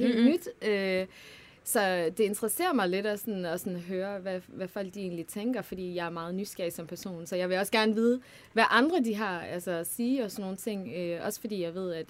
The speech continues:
Speaker 1: jeg, jeg står ved mig selv, så
Speaker 2: Mhm.
Speaker 1: det er også derfor, jeg føler, at, at, øh, jeg godt kan klare det her med at... Altså, folk ved, altså, sådan, har en holdning til, hvem jeg er og sådan nogle ting, fordi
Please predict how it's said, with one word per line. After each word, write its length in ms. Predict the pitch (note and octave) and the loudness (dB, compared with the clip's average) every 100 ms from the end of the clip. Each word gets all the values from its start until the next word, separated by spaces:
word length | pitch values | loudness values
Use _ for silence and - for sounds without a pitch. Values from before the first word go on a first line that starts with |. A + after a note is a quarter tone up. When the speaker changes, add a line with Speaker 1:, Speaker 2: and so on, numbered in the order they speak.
| - - | -6 4
Speaker 1:
jeg, 200 | G#3+ F#3+ | 6 6
jeg 120 | F#3 | 4
står 220 | - D4+ | 4 4
ved 120 | G3+ | 4
mig 140 | E3+ E3 | -2 -2
selv, 200 | G#3 G3 | -2 -2
så 120 | - | 2
Speaker 2:
Mhm. 80 | A3 | 4
Speaker 1:
det 100 | G3+ | 4
er 40 | G3 | 4
også 120 | G#3+ | 2
derfor, 180 | A3+ A3 | 0 -2
jeg 120 | F#3 | -4
føler, 300 | - A#3 F#3 | 0 0 0
at, 200 | E3 D#3+ - - - _ - | -2 -6 -10 -20 -20 _ -6
at, 140 | E3 - | -6 -2
øh, 200 | D3 D#3 | -2 0
jeg 120 | D#3+ E3 | -2 -2
godt 200 | F3+ - | -2 -4
kan 120 | G#3+ | -6
klare 320 | - F#3 F#3 | -4 -2 -2
det 100 | G3+ | -4
her 180 | F#3 E3 | -6 -6
med 160 | E3+ | -4
at... 180 | E3+ D#3 D#3 - - - - - - - - - - - - | -6 -6 -10 -12 -20 -20 -20 -20 -20 -20 -20 -20 -20 -14 -4
Altså, 240 | A3 G3 | 0 0
folk 280 | E3 A3+ F3+ | 0 0 0
ved, 200 | G3 F#3+ - - - - - | -2 -4 -6 -12 -20 -14 -8
altså, 160 | F#3 | -4
sådan, 120 | F3+ F#3+ | -2 0
har 180 | C4 | 2
en 80 | G#3 | 2
holdning 380 | F#3 G3+ G#3+ G3+ | 4 4 4 2
til, 80 | G3 | 0
hvem 160 | G3 | 0
jeg 180 | F#3 - | 2 2
er 140 | F3+ F#3+ | 0 0
og 60 | |
sådan 100 | F#3+ | -2
nogle 120 | F#3+ F#3 | -2 0
ting, 180 | G3+ | -2
fordi 120 | - | -2